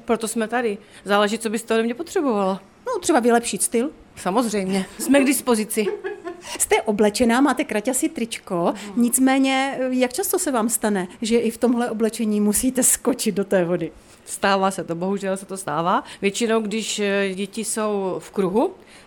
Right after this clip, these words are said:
Speaker 1: ten je nebezpečný, když rodiče nekoukají a dítě se otočí hlavičkou dolů a už to nejde otočit zpátky.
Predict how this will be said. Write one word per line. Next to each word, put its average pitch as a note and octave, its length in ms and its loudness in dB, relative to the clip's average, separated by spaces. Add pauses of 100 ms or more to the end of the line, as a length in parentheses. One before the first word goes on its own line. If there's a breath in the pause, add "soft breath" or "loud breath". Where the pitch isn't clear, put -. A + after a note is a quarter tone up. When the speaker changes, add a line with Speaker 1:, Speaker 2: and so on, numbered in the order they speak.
Speaker 1:
ten G3+ 140 2
je G3 60 4
nebezpečný, F#3+ 680 0
když G3+ 200 -2
rodiče G3+ 680 0
nekoukají G3+ 840 0 (180 loud breath)
a G3 80 2
dítě G3+ 260 -2
se - 140 0
otočí G#3 320 -2
hlavičkou G3+ 460 2
dolů F#3+ 240 4
a - 40 4
už F#3+ 80 -4
to F#3+ 120 -4
nejde F3+ 180 0
otočit F3+ 280 -4
zpátky. E3 520 -4